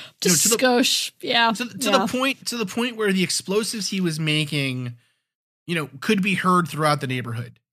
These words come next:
Speaker 1: right? So these guys would go
Speaker 2: Yes.
Speaker 1: out, they'd build rockets, they'd build explosives, whatever, and they would just, they would blow up trash cans, right?
Speaker 2: And this is normal. I would, again,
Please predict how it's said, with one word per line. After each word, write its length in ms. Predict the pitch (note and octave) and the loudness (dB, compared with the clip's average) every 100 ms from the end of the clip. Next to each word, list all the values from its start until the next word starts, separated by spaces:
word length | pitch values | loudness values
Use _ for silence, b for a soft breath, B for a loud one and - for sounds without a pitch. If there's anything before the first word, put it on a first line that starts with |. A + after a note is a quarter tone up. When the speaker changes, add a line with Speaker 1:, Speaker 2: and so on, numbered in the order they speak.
| _ D#3 | _ -4
Speaker 1:
right? 140 | D#3+ | 0
So 60 | F3+ | 2
these 160 | F#3 | 2
guys 260 | G#3 A3 G3 | 4 4 4
would 120 | E3+ | 0
go 180 | F#3 F#3 | 2 4
Speaker 2:
Yes. 60 | |
Speaker 1:
out, 120 | F3+ F3 | 4 2
they'd 200 | C#3+ B2 | -2 -2
build 180 | D3 | -4
rockets, 480 | B2+ D3 D#3+ D#3+ D3+ | 2 4 4 0 -4
they'd 160 | C#3+ B2+ | -4 -4
build 200 | D3+ D#3 | -4 -4
explosives, 760 | D3 - D3 D3 D3 C#3 C3+ - B B B | -8 -4 -2 -2 -2 -6 -6 -10 B B B
whatever, 480 | C#3 D3+ D#3+ D#3 C#3+ B B B - | 0 2 4 2 -2 B B B 0
and 120 | F3 | 2
they 80 | E3+ | 2
would 100 | E3 | 2
just, 220 | E3 E3 | 0 0
they 80 | E3+ | 0
would 180 | C#3 | 0
blow 200 | B2 F#3+ | -2 0
up 80 | E3+ | 0
trash 420 | - D3+ C3+ - | 0 0 2 0
cans, 480 | A#2+ G2 - - - _ _ | -6 -12 -16 -18 -18 _ _
right? 300 | D3 D3 D3+ _ _ _ _ _ - | 0 0 -2 _ _ _ _ _ -4
Speaker 2:
And 100 | F#4+ | -2
this 160 | G#4+ | 0
is 160 | G4+ - | 2 4
normal. 420 | C4 C4+ C4 A#3+ G3+ | 6 6 6 2 2
I 80 | |
would, 240 | G#3 G#3 - | 2 0 0
again, 420 | G3+ F#3+ G3 F3 | -2 2 0 0